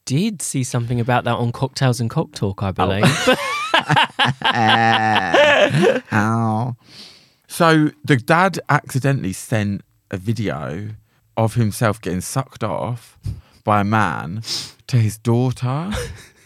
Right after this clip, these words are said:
Speaker 2: And the man was not just any man, it was his twenty-two-year-old tenant, and the dad was fifty-seven.
Speaker 1: Jesus. Actually, no, well, the age difference does, it's not really a problem. But the tenant thing's a bit,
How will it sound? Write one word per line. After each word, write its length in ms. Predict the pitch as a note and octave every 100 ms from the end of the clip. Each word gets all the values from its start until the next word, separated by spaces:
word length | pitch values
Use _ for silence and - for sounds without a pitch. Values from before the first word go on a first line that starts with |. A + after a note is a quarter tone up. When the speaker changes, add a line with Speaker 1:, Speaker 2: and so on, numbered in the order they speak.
| _ _ _ _ - - A2+ -
Speaker 2:
And 120 | B2
the 40 |
man 280 | B2+ D3 E3+
was 120 | D#3
not 180 | B2+ C#3+
just 200 | C3 A#2+
any 200 | - B2
man, 240 | A#2+ A#2 G2+
it 140 | G2+ G2+
was 140 | G#2
his 120 | A2
twenty-two-year-old 840 | - C#3 A#2+ A#2+ B2+ A#2+ G#2+ F#2+ -
tenant, 440 | C3 G2 C#2 - -
and 100 | F#2
the 60 |
dad 240 | F2 A2 G#2
was 160 | F#2+
fifty-seven. 920 | - G2+ F#2+ - G#2 G2+ G#2 D3 F3+ E3
Speaker 1:
Jesus. 760 | - - - - A2+ A#2 - _ _ _ _ _ -
Actually, 320 | G#3 G#3 D3+
no, 100 | B2 -
well, 240 | - A#2+ A2+
the 240 | G2+ -
age 220 | A#2 G2+
difference 380 | - F#2 - -
does, 200 | - -
it's 220 | - E2 D#2+
not 140 | E2
really 120 | D2
a 40 | E2
problem. 540 | - E2+ F2 E2 F2+
But 120 | - F#2+
the 80 |
tenant 420 | G2 E3 C#3+ G#2+ -
thing's 240 | G2 F#2+
a 60 | F2+
bit, 200 | F2+